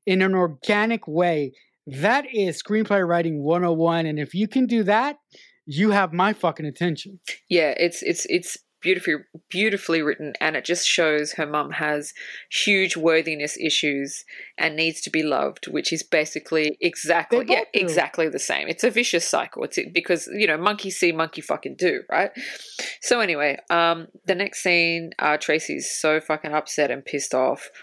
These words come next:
Speaker 2: because it's not the fact, it, it is the fact that he's there and that he was chosen over her, but it's also her mum lied to her. It's like, "You fucking, you lied to me." Like, that's a huge thing for a thirteen-year-old. Like, that's huge. So anyway,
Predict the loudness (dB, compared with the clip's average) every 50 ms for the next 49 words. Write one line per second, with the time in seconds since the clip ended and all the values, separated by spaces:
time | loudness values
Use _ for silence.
0 | -12 _ -8 -4 0 2 2 2 0 -2 -8 -12 -14 -16 -16 -6 -4 -4 -4 -2
1 | 0 0 0 0 0 -4 -4 0 2 2 2 0 _ -2 -2 0 2 2 4 4
2 | 4 2 2 0 -2 0 0 0 0 2 0 -2 0 -2 -4 -4 -4 0 0 2
3 | 2 2 2 0 -2 -2 -4 -2 -2 -2 -2 -2 -2 -2 -2 -2 -4 0 0 2
4 | 2 0 0 0 -2 0 0 -2 -2 -2 -2 -2 0 0 0 0 0 0 0 0
5 | 0 0 0 2 4 4 4 4 4 2 0 -4 -8 -6 -4 -2 0 0 0 0
6 | -2 -4 -2 0 2 2 2 0 -2 -6 -4 -4 -4 -4 -4 -6 _ _ _ _
7 | _ _ _ _ _ _ -6 -4 0 0 0 0 -2 -4 -8 -8 -10 -12 -8 -6
8 | -6 -4 -2 0 0 2 2 4 4 4 4 4 4 2 0 -2 -2 0 0 2
9 | 2 0 0 -4 -8 -12 -4 _ 0 0 2 2 2 2 2 2 0 0 0 0
10 | 0 2 2 0 0 0 0 0 0 -2 -2 0 0 0 2 2 0 0 0 0
11 | -4 -6 -6 -4 -4 -2 -2 0 0 0 0 0 0 2 2 2 2 0 -4 -10
12 | -8 -2 0 0 0 0 0 -2 0 2 2 2 2 0 0 -2 -2